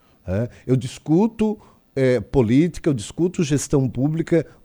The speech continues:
com qualquer segmento, com qualquer político, com qualquer classe social, mas dentro da democracia. Quando você parte para ter um governo autoritário,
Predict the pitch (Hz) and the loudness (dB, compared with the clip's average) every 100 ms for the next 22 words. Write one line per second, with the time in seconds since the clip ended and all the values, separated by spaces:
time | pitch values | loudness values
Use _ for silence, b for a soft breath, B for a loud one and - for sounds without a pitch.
0 | _ _ 175 214 277 208 180 160 156 160 | _ _ 4 4 4 2 2 2 0 0
1 | 175 160 127 123 151 143 113 123 123 131 | -4 0 2 2 0 -4 -4 -4 0 -2
2 | 110 123 113 104 85 110 151 143 - - | 0 0 0 -2 -4 0 0 0 -10 -8
3 | 123 127 120 - 147 170 175 139 135 135 | -6 -2 -4 -2 -2 -2 -2 -2 -2 -2
4 | - 139 - 123 87 73 b b 127 117 | -6 -6 -2 -2 -2 -4 b b -2 -2
5 | 101 120 107 165 - 180 123 101 117 139 | 0 0 2 -2 -4 -4 -2 -2 -2 -4
6 | 156 196 - 107 73 - _ b b b | -2 -2 -2 -8 -12 -14 _ b b b
7 | - 117 147 160 180 160 139 107 - - | -8 -6 -4 -4 -4 0 2 2 -2 -2
8 | 110 107 135 151 175 185 170 170 131 135 | -2 0 0 0 0 0 2 2 4 4
9 | 117 101 92 98 - 120 143 - 131 104 | 4 2 0 0 0 0 0 2 2 4
10 | 85 | 0